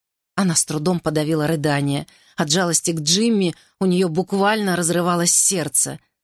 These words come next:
Том нахмурился, однако на губах его играло некое подобие улыбки. "Что? Это какая-то шутка?"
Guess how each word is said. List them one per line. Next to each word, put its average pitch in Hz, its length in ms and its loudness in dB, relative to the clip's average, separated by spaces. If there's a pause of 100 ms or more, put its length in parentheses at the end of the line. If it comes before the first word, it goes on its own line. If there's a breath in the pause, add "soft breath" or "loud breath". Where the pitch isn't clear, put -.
(300)
Том 147 240 2
нахмурился, 165 840 0 (840)
однако 165 380 0
на 160 140 2
губах 165 520 0
его 151 380 0
играло 160 680 -2 (100)
некое 170 480 0
подобие 170 460 0
улыбки. 180 680 -2 (360)
"Что? - 500 0 (680)
Это - 180 0
какая-то 170 520 0
шутка?" - 640 0